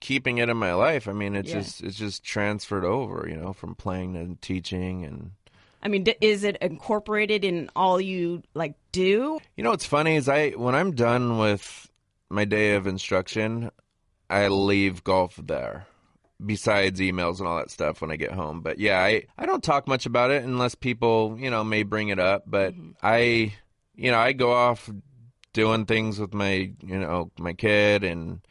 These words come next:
Speaker 1: and, um, I have a lot of different hobbies. I love car shows, concerts. I go to tons of sporting events. So I kinda, you know, golf is always in the,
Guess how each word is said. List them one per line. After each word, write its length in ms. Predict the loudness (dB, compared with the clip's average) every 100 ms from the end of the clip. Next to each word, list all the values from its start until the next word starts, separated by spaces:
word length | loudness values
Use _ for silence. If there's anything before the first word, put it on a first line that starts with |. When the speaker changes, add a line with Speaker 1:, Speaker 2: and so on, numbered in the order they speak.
| _ _ _ _
Speaker 1:
and, 300 | -6 -4 -2
um, 420 | -4 -4 -8 -12 -18 _ _ _ _ _ _
I 100 | -2
have 140 | 0 0
a 40 |
lot 200 | 2 2
of 360 | 2 -2 -10 -20 -20 -20 -6
different 360 | -4 -2 -4 -2
hobbies. 520 | 0 0 0 -2 -2
I 60 |
love 220 | 0 0 -2
car 260 | -2 0
shows, 340 | 0 -2 -2 -4
concerts. 720 | -4 -2 -2 -4 -6 -4 -4
I 60 | 0
go 180 | 0
to 100 | 0
tons 340 | -2 -2 -2 -2
of 80 | -8
sporting 380 | -4 -4 -2
events. 420 | -4 -4 -4 -6 -2
So 300 | 0 2 0 -12 _ _
I 80 | -4
kinda, 500 | 0 2 4 2 0 _ -20 -10
you 160 | -2
know, 180 | 2 2
golf 380 | 2 2 2 2
is 140 | 2
always 220 | 2 4
in 100 | 2
the, 100 | 2